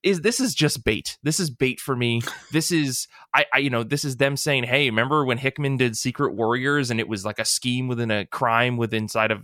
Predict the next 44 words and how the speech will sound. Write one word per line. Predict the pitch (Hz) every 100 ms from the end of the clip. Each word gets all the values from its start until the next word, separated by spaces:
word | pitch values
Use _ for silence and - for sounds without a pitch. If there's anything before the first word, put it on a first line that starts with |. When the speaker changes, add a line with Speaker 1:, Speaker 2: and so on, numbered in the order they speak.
| -
Speaker 1:
inside | 120 - 117
of | 110
a |
plan, | 107 - 110 117 117
inside | 110 - 110 107
of | 104
a, | 98 -
you | 113
know, | 101
machination?" | 110 - 123 127 160 160 - - -
Like, | 131 113 _ _
this | 151 175
feels | - 175 175 151
like | 139 123 _
Kieran | - 151 151 135
Gillen | 120 131 127
has, | 120 120 123 -
I | 156
mean, | 160 151 -
this | 214
book | - 247 208
has | 202
the | 156
potential | 151 - 165 147
for | - 123
Kieran | - 143 127
Gillen | 131 123
to | 120
do | 110 117 117
something | 117 101 98
like | 85
that, | 101 -
like | 107 -
schemes | - 156 151 131
inside | 139 135 117
of | 117
schemes | - 139 135 120
inside | 127 117
of | 110
schemes. | - - 131 127 127 120 - - - -
I | 120
mean, | 113 107 - -
Mister | 165 - 147
Sinister | - 151 151 - 147 143 139